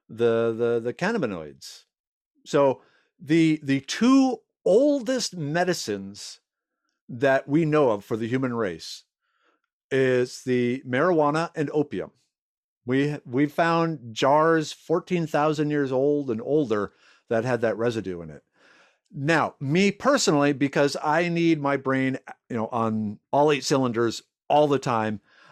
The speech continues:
I generally don't, well, I, I had, I, I smoked it twice way back in grad school, thirty some years ago. It didn't seem to do much for me,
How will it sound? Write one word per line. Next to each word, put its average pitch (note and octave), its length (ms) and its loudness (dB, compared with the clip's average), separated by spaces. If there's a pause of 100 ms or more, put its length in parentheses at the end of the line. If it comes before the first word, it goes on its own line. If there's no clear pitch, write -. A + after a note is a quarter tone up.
(120)
I D3 160 2
generally E3+ 480 2
don't, C#3 460 0 (420)
well, A2 240 -4 (100)
I, A#2 280 -4
I B2+ 100 -2
had, B2+ 180 -4 (140)
I, A#2 140 -6 (680)
I B2 60 -4
smoked E3 320 -2
it E3+ 140 0
twice C#3+ 320 0
way B2+ 180 2
back C#3 260 0
in C3+ 120 0
grad A2+ 180 2
school, A2 240 -2
thirty A#2+ 300 -4
some A#2 240 -4
years F#2+ 220 -2
ago. F#2 260 -6 (400)
It C#3+ 160 0
didn't F#3 180 2
seem G3+ 160 2
to E3 100 2
do E3+ 160 2
much D#3+ 240 -2
for C3+ 160 -2
me, B2+ 300 0